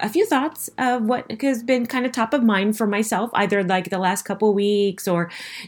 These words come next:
just maybe yesterday, you know, something that just sort of floated across. And I thought, "You know what? I'm gonna hit that big record button and share my thoughts with y'all." So, um, this one is coming to you. I'm actually recording while I'm, um, in California visiting family, sort of a pre,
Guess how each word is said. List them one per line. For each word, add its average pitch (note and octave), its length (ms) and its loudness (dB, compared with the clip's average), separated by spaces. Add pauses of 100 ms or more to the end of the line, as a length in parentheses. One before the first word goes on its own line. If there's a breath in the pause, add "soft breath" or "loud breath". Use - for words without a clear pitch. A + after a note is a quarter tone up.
just G#3 260 4
maybe E3+ 300 4
yesterday, F#3+ 760 0
you G3 140 2
know, F3 120 4
something A#3 360 2
that G#3+ 160 2
just A3+ 160 -2
sort A3 120 2
of A3+ 80 0
floated G3 320 2
across. A3 460 4
And F3+ 100 0
I D#3+ 120 -2
thought, D#3+ 280 -6
"You A#3+ 80 0
know D4+ 120 2
what? D4 180 -2
I'm D3 140 -2
gonna D3 160 -2
hit G3+ 220 -4
that F3 200 0
big E3+ 220 2
record A#3+ 360 0
button A#3 280 0
and D3+ 120 -2
share - 240 -6
my - 220 -4
thoughts - 340 -2
with F#3 220 0
y'all." - 280 -2
So, D#3 360 2 (380 loud breath)
um, F#3 340 2
this D#4+ 240 0
one B3 260 2
is F#3+ 220 -2
coming C4+ 300 -4
to - 120 -4
you. E3 240 2
I'm E3+ 140 -2
actually A3+ 300 0
recording G#3 600 -2
while D3+ 200 -2
I'm, D3 200 -4 (360 loud breath)
um, D#3+ 320 0
in A3+ 160 4
California D#3 680 -2
visiting E3 400 -2
family, D#3 540 -2
sort F3+ 180 -6
of E3 100 -2
a D3+ 120 0
pre, G3+ 580 0